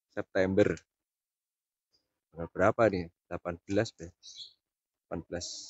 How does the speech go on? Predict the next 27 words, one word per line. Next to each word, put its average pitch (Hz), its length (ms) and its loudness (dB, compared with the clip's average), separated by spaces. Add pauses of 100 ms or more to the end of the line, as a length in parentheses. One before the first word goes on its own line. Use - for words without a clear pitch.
September 87 680 -2 (280)
dua 85 240 -4
ribu 87 480 -8
dua 90 240 0
puluh 92 240 -14
dua. 87 160 2 (1400)
Sudah 87 220 -10
ada 87 180 -4
beberapa 87 480 -2 (1700)
bunga 120 640 8 (400)
yang 90 160 -4
muncul. 107 800 4 (880)
Ini 104 160 -2
kedua 95 800 -2
kali 95 480 0
kebun 90 320 -10
kami 95 400 -6
mulai 92 400 -6
berbuah. 87 400 -4 (1160)
Kemarin 95 260 2
dua 92 160 2
ribu 92 220 0
dua 90 160 -4
puluh 82 80 -12
satu 92 240 -6
udah 90 160 -14
berbuah. 87 520 -20